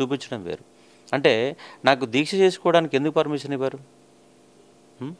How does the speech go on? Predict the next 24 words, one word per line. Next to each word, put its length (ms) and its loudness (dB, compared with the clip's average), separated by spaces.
నేను 140 4
ఏమైనా 140 4
ఉగ్రవాదిని 520 4
కాదు 300 2
కదా. 200 -6
నీ 120 2
సమస్యను 500 6
చెప్పడానికి 320 4
ప్రయత్నం 320 0
చేస్తున్నా. 380 -6
మీరు 120 6
వంద 140 6
రోజులు 360 8
అవుతుంది, 380 0
మీకు 140 -4
తక్కువ 240 8
టైం 200 8
అంటున్నారు, 420 2
కానీ 480 -6
తక్కువ 260 6
టైంలోనే 480 6
సమస్యలు 520 4
ఉన్నాయి 260 8
కదా. 340 4